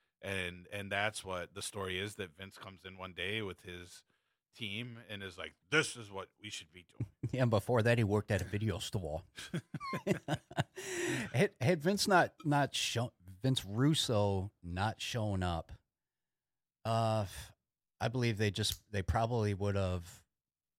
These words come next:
Speaker 2: pounded the W C W, uh, a couple years quicker. I believe so, 'cause you had Cornette, you had some
Speaker 1: You think
Speaker 2: other
Speaker 1: they would
Speaker 2: guys
Speaker 1: have beat him?
Speaker 2: there.
Speaker 1: Yeah, but, but if you watched that era,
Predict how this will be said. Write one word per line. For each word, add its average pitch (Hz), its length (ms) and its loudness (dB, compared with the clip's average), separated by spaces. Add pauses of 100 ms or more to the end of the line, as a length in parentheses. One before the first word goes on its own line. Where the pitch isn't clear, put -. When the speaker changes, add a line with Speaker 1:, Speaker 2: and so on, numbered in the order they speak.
(680)
Speaker 2:
pounded 95 640 0 (220)
the 90 440 -2 (600)
W 95 260 0
C 95 200 -2
W, 90 520 0 (320)
uh, 82 180 -8
a - 80 -12
couple 90 240 -2
years 80 240 -8
quicker. - 440 -14 (1400)
I 113 100 4
believe 95 260 0
so, 90 180 0
'cause 113 220 0
you 175 100 4
had 110 260 6
Cornette, 107 520 6 (160)
you 120 120 4
had 127 220 4
some 113 120 2
Speaker 1:
You 107 100 6
think 101 40 6
Speaker 2:
other 107 100 6
Speaker 1:
they 110 60 2
would 107 60 6
Speaker 2:
guys 101 160 6
Speaker 1:
have 101 120 0
beat 104 80 2
him? 98 40 4
Speaker 2:
there. 95 140 2 (360)
Speaker 1:
Yeah, 208 160 2
but, 120 240 -4 (220)
but 143 140 -2
if 147 140 -6
you 202 120 -4
watched 135 540 0 (140)
that 120 280 0
era, 104 540 -4